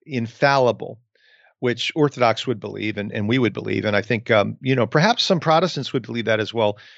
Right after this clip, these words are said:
of the earliest councils that, that came up with the creeds. May-, maybe you do, uh, maybe not. Um, Luther, you know, Luther's cry, Sola Scriptura, was not "Throw out all authority but Scripture." It was that only Scripture has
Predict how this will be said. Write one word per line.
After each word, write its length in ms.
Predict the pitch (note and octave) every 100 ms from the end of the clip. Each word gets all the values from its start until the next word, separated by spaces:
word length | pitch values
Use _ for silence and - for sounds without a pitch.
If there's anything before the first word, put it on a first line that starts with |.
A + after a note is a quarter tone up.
| -
of 120 | A#2+
the 100 | A2
earliest 420 | B2 B2 B2 A2 -
councils 520 | A#2+ G#2 - A#2+ -
that, 240 | G#2+ -
that 80 | G#2+
came 240 | - A#2+
up 100 | G2+
with 80 | A#2
the 80 | -
creeds. 400 | - A#2+ A#2 -
May-, 160 | D3+ -
maybe 300 | D#3 E3+ D#3+
you 80 |
do, 240 | C3+ A#2 A2 - - - -
uh, 140 | - A2+
maybe 240 | A#2+ A#2
not. 240 | G#2 - - _ _
Um, 420 | B2+ A#2+ A#2+ B2 - - _ -
Luther, 520 | C3+ D#3+ E3 C#3 - - -
you 160 | - D3
know, 180 | D3 C#3+
Luther's 540 | C#3 C3 F#3 A#3 D3+ -
cry, 360 | - D3+ C#3+
Sola 320 | B2 - D3 B2
Scriptura, 600 | - C3 - D#3+ C3 A2+
was 220 | A#2+ A#2+
not 400 | D3+ A3+ G3+ - - - - - _ _
"Throw 320 | - D#3+ E3+
out 200 | D3 C3+
all 180 | B2+ B2
authority 400 | A2+ B2+ C3+ A2
but 160 | - G#2+
Scripture." 500 | - B2 - - A2+ - -
It 140 | D#3 E3+
was 200 | F3+ D3+
that 180 | D3+ -
only 380 | D#3+ G#3 B3 F3+
Scripture 600 | - D#3 D3 - C3 B2 - -
has 440 | - C3 B2+ -